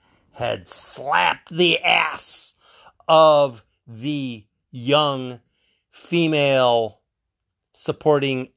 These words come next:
actor. Back then, that was perfectly acceptable. Now, maybe not so much.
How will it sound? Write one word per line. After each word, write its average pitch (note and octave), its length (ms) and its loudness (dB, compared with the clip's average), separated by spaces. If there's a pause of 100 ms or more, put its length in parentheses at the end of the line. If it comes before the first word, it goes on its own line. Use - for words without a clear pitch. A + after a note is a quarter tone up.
actor. - 480 -6 (2250)
Back A3+ 220 4
then, G#3 180 -2
that D3 140 -4
was D3 120 -10
perfectly D3+ 460 -6
acceptable. C#3 680 -6 (440)
Now, A#3+ 440 0
maybe C#4 260 -6
not F#3 220 -8
so D#3+ 120 -14
much. - 440 -14